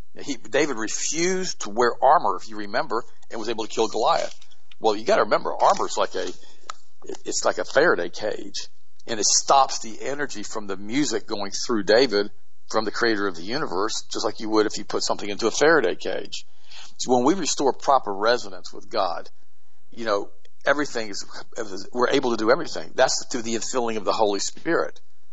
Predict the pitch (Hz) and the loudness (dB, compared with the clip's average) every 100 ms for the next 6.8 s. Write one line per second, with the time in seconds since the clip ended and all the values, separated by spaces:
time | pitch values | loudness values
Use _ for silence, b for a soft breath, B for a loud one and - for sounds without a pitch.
0 | - - - - 107 95 - 139 117 123 | -6 -4 -4 -4 -2 0 0 0 4 4
1 | 123 101 95 85 - - B B B B | 4 2 0 0 -4 -6 B B B B
2 | - 95 98 92 98 - 107 101 87 87 | -4 0 0 2 -2 0 2 2 0 -2
3 | 101 98 87 82 - - - 90 92 95 | -4 -4 -4 -4 -4 -4 -4 -4 -2 0
4 | 87 90 95 90 - - 98 - B B | 0 2 4 4 0 -2 -4 -6 B B
5 | - - - 110 107 110 - - 95 82 | -6 -6 -4 2 6 6 4 2 -2 -6
6 | 95 101 90 101 92 92 123 | -4 -4 -4 -6 -4 0 2